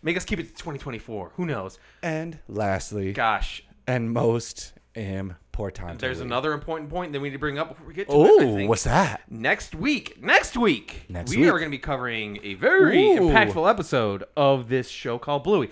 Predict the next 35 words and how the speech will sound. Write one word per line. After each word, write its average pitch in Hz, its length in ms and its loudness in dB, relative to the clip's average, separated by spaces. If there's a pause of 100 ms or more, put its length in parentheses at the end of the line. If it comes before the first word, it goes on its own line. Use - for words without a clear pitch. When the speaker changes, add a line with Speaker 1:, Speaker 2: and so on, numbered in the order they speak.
(200)
Speaker 1:
But 220 200 2 (220)
Greg 269 280 0
and 320 80 -2
I 240 180 0
can 226 240 -8
only 233 340 -4
do 180 520 -4 (1080)
so - 220 -12 (160)
much. - 580 0 (560)
And 170 160 -4
when 190 100 0
we 220 100 -8
get 262 220 -4
to 233 100 -6
an 226 80 -2
episode 208 360 -2
called 135 340 -10
Baby 120 260 -4
Race, 214 560 -6 (680)
I 131 120 0
think 185 180 -4
we 160 80 -6
need 147 180 -6
some 117 140 -10
assistance. - 640 -18 (460)
Speaker 2:
Calling 139 680 -4 (100)
in 113 460 -2
the 120 120 0
Chili's. 104 680 0
Carrie 196 380 8
Speaker 1:
Ring, 247 100 6
Speaker 2:
and 226 80 6
Beth. 196 500 8
Speaker 1:
ring, 123 240 -6
ring. 98 460 -4